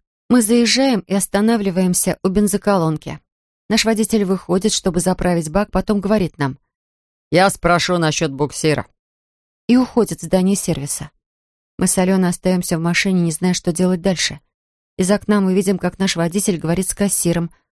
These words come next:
Он показывает на нас, и кассир снимает телефонную трубку. «Он звонит в полицию», шепчу я Алёне.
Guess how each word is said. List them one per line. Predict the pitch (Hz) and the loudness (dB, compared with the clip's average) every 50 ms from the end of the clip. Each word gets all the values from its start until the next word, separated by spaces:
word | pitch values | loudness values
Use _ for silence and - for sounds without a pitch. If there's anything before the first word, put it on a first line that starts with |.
| _ - | _ -2
Он | - 226 | -2 0
показывает | - - 233 - - 240 220 202 202 208 190 | 0 0 -2 0 0 -2 0 0 -2 -2 -2
на | - 180 180 | 0 0 0
нас, | 175 185 196 - - | 2 0 0 0 -2
и | 180 | -2
кассир | - 170 180 - - 208 | -2 -2 -2 0 0 -2
снимает | 185 - - 180 175 175 185 190 - | -2 -2 -2 0 2 2 2 0 0
телефонную | - 202 185 185 - 196 196 202 208 208 | 0 0 0 0 0 0 0 2 2 0
трубку. | - - 180 - - - - 147 147 _ _ _ _ _ _ _ _ _ _ _ _ _ _ _ _ - | 0 0 -2 -2 -4 -8 -12 -12 -12 _ _ _ _ _ _ _ _ _ _ _ _ _ _ _ _ -4
«Он | 202 196 185 | -4 -2 -2
звонит | - - 196 196 214 220 - | -2 -2 0 0 0 0 -2
в | - | -2
полицию», | - 240 240 247 233 - - - 196 - _ _ _ _ - | -2 -2 0 0 -2 -2 -4 -6 -6 -10 _ _ _ _ -8
шепчу | - - 202 - - - 196 | -4 -2 -2 -2 0 0 0
я | 175 185 185 | 2 2 2
Алёне. | 185 175 165 156 151 151 | 2 2 0 -2 -4 -6